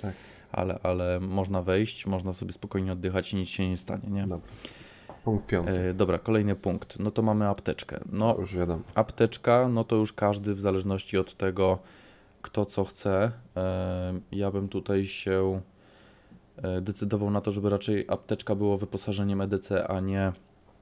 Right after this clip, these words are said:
Speaker 2: e,
Speaker 1: Bailout baga.
Speaker 2: bailout baga.
Speaker 1: Mhm.
Speaker 2: E, można by było ewentualnie w tym bailout bagu umieścić jakieś dodatkowe, e, leki typu, nie wiem, leki, które stale zażywamy. To już wspominaliśmy
Speaker 1: Mhm.
Speaker 2: o tym,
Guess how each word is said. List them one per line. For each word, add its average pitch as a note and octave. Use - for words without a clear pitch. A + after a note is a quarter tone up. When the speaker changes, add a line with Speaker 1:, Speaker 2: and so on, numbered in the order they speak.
Speaker 2:
e, F2
Speaker 1:
Bailout F#2
baga. F2
Speaker 2:
bailout F#2
baga. F2+
Speaker 1:
Mhm. G2
Speaker 2:
E, F#2
można G#2+
by G#2
było G2+
ewentualnie G2+
w -
tym G2
bailout G2
bagu G2+
umieścić F#2+
jakieś F#2
dodatkowe, F#2
e, F2+
leki F#2+
typu, F#2+
nie F#2
wiem, E2+
leki, F2+
które F#2
stale F#2
zażywamy. F2+
To -
już F2+
wspominaliśmy F2+
Speaker 1:
Mhm. F#2
Speaker 2:
o F#2
tym, F#2